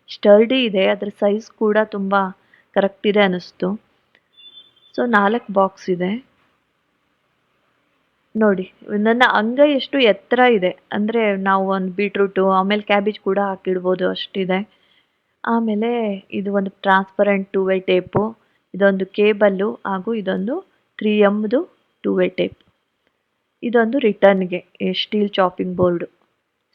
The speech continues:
So ಇಲ್ಲಿಗೆ ಅನ್ಬಾಕ್ಸಿಂಗ್ ಮುಗೀತು. So ಫ್ರೆಂಡ್ಸ್, ಈಗ ಡಿಕ್ಲಟರಿಂಗ್ ಟೈಮ್. ಟೇಬಲ್ ಮೇಲಿರೋ ಎಲ್ಲ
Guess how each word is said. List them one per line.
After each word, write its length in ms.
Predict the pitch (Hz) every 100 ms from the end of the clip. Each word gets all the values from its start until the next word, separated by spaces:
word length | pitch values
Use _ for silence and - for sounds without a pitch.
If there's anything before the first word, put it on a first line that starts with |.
| -
So 180 | 262 330 _ _ _ _ _ _ _ _ _ _ _ _
ಇಲ್ಲಿಗೆ 300 | 226 226 214
ಅನ್ಬಾಕ್ಸಿಂಗ್ 720 | 240 220 202 196 190 - 226 226
ಮುಗೀತು. 400 | 170 170 170 - _ _ _ _ _ _ _ _ _ _ _ _ _ _ _ -
So 220 | 277 277
ಫ್ರೆಂಡ್ಸ್, 340 | 285 294 - -
ಈಗ 220 | 262 285 247 277 - - - _ _ _ _ _ _ _ _ _ _ _ _ 196
ಡಿಕ್ಲಟರಿಂಗ್ 680 | 196 277 285 214 202 208 233
ಟೈಮ್. 340 | - 185 180 - _ _ _ _ _
ಟೇಬಲ್ 380 | 220 226 233 247
ಮೇಲಿರೋ 480 | 233 220 220 208 214
ಎಲ್ಲ 440 | 202 190 208 233